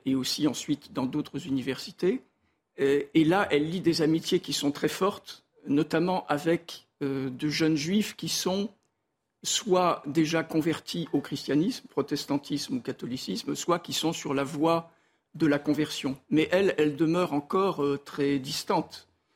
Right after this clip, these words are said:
Mais elle regarde avec intérêt, parce qu'elle est habitée par une soif, et puis aussi parce que, en tant que jeune universitaire, elle fait des lectures.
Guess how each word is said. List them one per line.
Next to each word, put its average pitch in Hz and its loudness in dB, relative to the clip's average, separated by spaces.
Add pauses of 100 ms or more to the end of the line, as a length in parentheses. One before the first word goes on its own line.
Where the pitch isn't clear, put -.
(260)
Mais 156 4
elle 160 4
regarde 160 0
avec 143 -2
intérêt, 170 0 (400)
parce - -10
qu'elle 143 0
est 151 2 (800)
habitée 151 0 (500)
par 131 0
une 127 2
soif, - -2 (420)
et 151 4
puis - 0
aussi - 0
parce - -6
que, 147 -2 (880)
en 151 -2
tant 160 0
que 139 -2
jeune 160 4
universitaire, 147 2
elle 143 0
fait 151 -2
des 147 -2
lectures. 151 -2